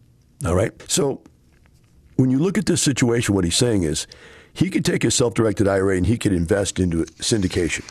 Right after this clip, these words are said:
The problem is all the proceeds have to go back into the I R A, and he can't get 'em out of the I R A unless he pulls 'em out and pays taxes plus penalty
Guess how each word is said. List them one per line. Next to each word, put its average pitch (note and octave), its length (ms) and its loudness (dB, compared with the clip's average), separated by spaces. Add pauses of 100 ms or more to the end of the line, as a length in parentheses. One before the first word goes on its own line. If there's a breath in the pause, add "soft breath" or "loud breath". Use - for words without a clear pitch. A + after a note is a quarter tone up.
(140)
The G#2 100 -2
problem B2+ 400 -2
is F#2 200 -2
all G#2+ 260 -2
the - 80 -4
proceeds G#2 480 -2
have F2+ 160 0
to - 80 -2
go F#2 140 2
back F2 340 0
into F#2+ 160 0
the F2 120 2
I E2+ 120 2
R A#2+ 100 0
A, D#3 220 -2
and F2 140 -2
he B2 140 0
can't G2+ 240 0
get F#2 100 2
'em F2 80 0
out E2+ 100 2
of E2+ 80 0
the E2 80 0
I D#2+ 100 2
R F2+ 120 2
A C3+ 80 2
unless G2 240 0
he E2 80 -8
pulls F2 240 -2
'em E2+ 80 -4
out F2 140 0
and - 80 -8
pays E2 200 -2
taxes E2+ 480 -4 (420 loud breath)
plus - 360 -2 (100)
penalty F#2 440 -2